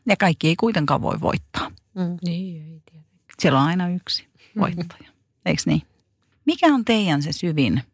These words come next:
Speaker 1: motivaatio, ankkuri siellä? Miksi te ultraatte?
Speaker 3: No tota, alkuunhan se oli sitä, että testataan niitä omia rajojaan ja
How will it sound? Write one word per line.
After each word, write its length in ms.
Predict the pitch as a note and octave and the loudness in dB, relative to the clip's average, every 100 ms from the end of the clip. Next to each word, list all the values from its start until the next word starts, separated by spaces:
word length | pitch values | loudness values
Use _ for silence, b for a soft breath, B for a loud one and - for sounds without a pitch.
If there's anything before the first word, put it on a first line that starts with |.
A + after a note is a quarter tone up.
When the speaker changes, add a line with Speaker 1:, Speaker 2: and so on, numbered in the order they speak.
| _ | _
Speaker 1:
motivaatio, 760 | - D#3 D#3 D#3 F#2+ - - - - _ _ _ _ _ _ _ _ | -2 0 0 0 0 -2 -8 -18 -20 _ _ _ _ _ _ _ _
ankkuri 580 | - - - - - - - | -2 -2 -4 -8 -8 -6 -8
siellä? 380 | - _ _ _ _ _ _ _ _ _ _ _ _ | -10 _ _ _ _ _ _ _ _ _ _ _ _
Miksi 420 | C#4 B3 - - - - _ _ _ _ | 2 2 -2 -6 -6 -14 _ _ _ _
te 140 | - E3 | 0 2
ultraatte? 840 | C3+ F3 - - - _ _ - - _ _ _ - | 2 -4 -14 -20 -20 _ _ -20 -20 _ _ _ -12
Speaker 3:
No 140 | F3+ | -10
tota, 560 | F3+ F#3+ - F#3+ F3+ F3 - D3+ _ | -8 -10 -4 -2 0 0 -4 -18 _
alkuunhan 540 | G3+ C4+ C#4 F3 E3 D#3+ | -2 0 0 0 0 -2
se 100 | D3+ | -2
oli 160 | D3+ | -4
sitä, 280 | D3+ D3 C#3+ | -6 -6 -6
että 220 | - C#3 | -6 -10
testataan 520 | - D3+ - A#2+ C3 | -6 -6 -6 -6 -4
niitä 220 | C3 A2+ C3 | -4 -4 -4
omia 300 | C#3 B2 C3+ | -2 -4 -4
rajojaan 680 | C#3 C3+ A#2+ A2+ - - D#2+ | -2 -2 -4 -6 -6 -6 -4
ja 200 | D#2 | -4